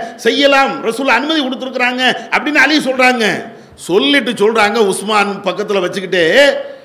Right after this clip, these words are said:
"எந்த மனுஷனுடைய சொல்லுக்காக வேண்டியும் அல்லாஹ்வுடைய தூதருடைய வார்த்தையை நான் விட போறதில்லை." ரசூலுல்லாஹ் வந்து தமத்து கூடும் என்று சொல்லிட்டாங்க,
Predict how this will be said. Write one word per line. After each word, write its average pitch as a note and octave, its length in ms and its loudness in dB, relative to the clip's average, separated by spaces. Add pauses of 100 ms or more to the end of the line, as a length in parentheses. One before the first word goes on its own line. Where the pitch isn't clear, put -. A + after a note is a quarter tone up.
(220)
"எந்த G3+ 520 0
மனுஷனுடைய A3 1080 0 (100)
சொல்லுக்காக A#3 720 0
வேண்டியும் A3+ 600 0 (360)
அல்லாஹ்வுடைய A3 920 2
தூதருடைய C4 800 2
வார்த்தையை B3+ 520 0
நான் C#4+ 300 0
விட E4 180 2
போறதில்லை." A#3 640 2 (840)
ரசூலுல்லாஹ் A#3+ 600 2
வந்து A#3+ 540 0
தமத்து C4 500 0
கூடும் E4 300 4
என்று D4 200 2
சொல்லிட்டாங்க, A#3 840 0